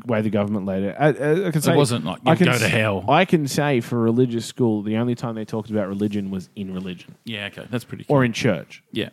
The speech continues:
Speaker 1: Like, the rest of it's pretty standardized, standardized to what the state wanted to teach. Sure, there might have been different little bits here, like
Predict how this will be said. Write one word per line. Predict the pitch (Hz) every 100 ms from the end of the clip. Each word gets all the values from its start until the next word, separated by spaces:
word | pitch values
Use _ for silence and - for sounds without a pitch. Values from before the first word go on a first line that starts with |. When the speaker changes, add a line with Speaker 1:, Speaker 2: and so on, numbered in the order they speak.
| -
Speaker 1:
Like, | 131 120
the | 123
rest | 127 180 - 185
of |
it's | 147 117
pretty | - 151 131
standardized, | 120 - 123 120 113 120 110 107 104 _
standardized | - 110 107 104 - 123 104 104 98 98 - - -
to | -
what | 117 101
the | 98 _
state | - - 110 107
wanted | 104 101 92
to |
teach. | 90 90 87
Sure, | - 202 190
there | 160
might | 127 117
have | 107
been | 104 101
different | 104 107 104 92 92
little | 110 104
bits | 98 87
here, | - 98 98 - - - -
like | 113